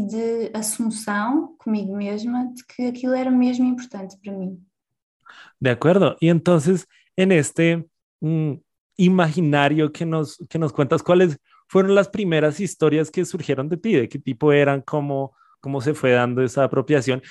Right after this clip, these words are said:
Speaker 2: ¿Y cómo entraste, en qué momento decidiste que la literatura ya iba a ser como una profesión para ti?
Speaker 1: Ah, bom, essas histórias, <laughs> eu acho que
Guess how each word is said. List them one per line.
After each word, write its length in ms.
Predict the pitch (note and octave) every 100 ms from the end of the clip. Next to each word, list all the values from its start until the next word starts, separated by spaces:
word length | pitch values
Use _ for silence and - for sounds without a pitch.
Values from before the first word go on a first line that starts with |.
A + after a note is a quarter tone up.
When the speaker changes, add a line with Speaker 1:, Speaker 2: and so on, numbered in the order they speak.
| -
Speaker 2:
¿Y 100 | D#3
cómo 280 | F3 E3 E3
entraste, 720 | D#3+ F#3 F3 - F3 F3 F3
en 60 | E3
qué 100 | F3
momento 460 | D#3+ F3 E3+ F#3+
decidiste 880 | F#3 F3+ G3 C#3+ B2+ - D3+ D3 C#3+ _ _ _ _
que 100 | D3
la 140 | C#3+ C3+
literatura 560 | B2+ C#3 B2 A#2+ A#2+
ya 180 | A#2 C3+
iba 180 | C3 C3
a 40 |
ser 340 | A#2+ C#3 B2 -
como 480 | C3 B2 A#2+ A2 -
una 280 | A#2+ A2
profesión 680 | - C3 B2 - F3 F3+ G#2
para 220 | G#2 G#2+
ti? 260 | - A2+ _ _ _ _ _ _ _
Speaker 1:
Ah, 760 | B3+ B3 B3+ C4 B3+ B3 - - _ -
bom, 280 | A3+ A#3+
essas 440 | A3 B3 C#4+ C#4 -
histórias, 1000 | - - C#4 D#4+ D4+ C#4+ A#3+ G#3 - -
<laughs> 680 | - A3 - - - - -
eu 120 | C4+
acho 280 | D#4 D#4
que 80 | -